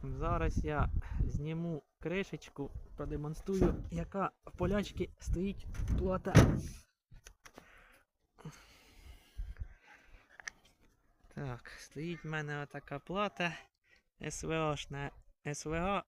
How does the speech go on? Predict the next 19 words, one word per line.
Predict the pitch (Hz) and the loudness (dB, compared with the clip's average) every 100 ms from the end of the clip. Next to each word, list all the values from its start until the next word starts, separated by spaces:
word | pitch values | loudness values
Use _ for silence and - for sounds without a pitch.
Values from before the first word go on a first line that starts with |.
| _ | _
три | - 170 | -8 -6
п'ятірки, | 170 160 - 151 143 - 139 _ | -4 -4 -2 -2 -2 -4 -6 _
супер. | - 151 143 - 135 - _ - _ _ _ _ _ | -8 -4 -4 -4 -8 -8 _ -20 _ _ _ _ _
Вона | 175 156 185 208 170 _ | -8 -4 0 0 -2 _
може... | 143 156 180 165 160 135 - - _ _ - - - - - _ _ _ _ _ - - _ | -8 -4 -2 0 0 -2 -10 -20 _ _ -20 -20 -20 -20 -20 _ _ _ _ _ -20 -20 _
і | 165 | -6
дванадцять | 151 156 165 208 208 175 - | -2 0 0 -2 -2 -6 -8
вольт, | - 165 175 175 160 - | -10 -6 -4 -6 -8 -6
вона | 160 190 | -2 2
розрахована | 180 165 165 - 185 170 156 | 2 2 -2 -2 -2 0 0
і | |
на | 147 | -2
дванадцять | 143 147 160 202 190 196 - | -2 -4 -2 -4 -4 -8 -6
вольт, | 180 175 - - - - - _ - - - | -4 -4 -4 -20 -20 -20 -20 _ -20 -16 -8
і | 147 | -4
на | 143 | -4
п'ять | - 175 185 - | -4 -2 -2 -2
вольт. | 170 165 156 - - _ _ _ - - - - - - _ _ _ _ - - | -4 -4 -6 -14 -20 _ _ _ -20 -20 -20 -20 -20 -20 _ _ _ _ -20 -14
Ну, | 170 165 208 | -10 -10 -10